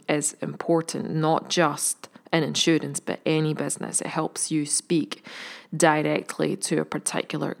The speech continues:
group of people in a way that resonates with them. If Withjack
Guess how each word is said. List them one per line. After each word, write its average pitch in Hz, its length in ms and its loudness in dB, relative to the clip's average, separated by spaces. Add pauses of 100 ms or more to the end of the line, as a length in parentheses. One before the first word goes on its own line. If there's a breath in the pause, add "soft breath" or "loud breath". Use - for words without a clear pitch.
group - 340 -4
of - 160 -8
people - 460 -4 (220)
in 180 100 6
a 175 40 8
way 165 140 6
that - 120 0
resonates 147 600 0
with - 120 -8
them. - 280 -6 (640 loud breath)
If 170 160 2
Withjack - 600 4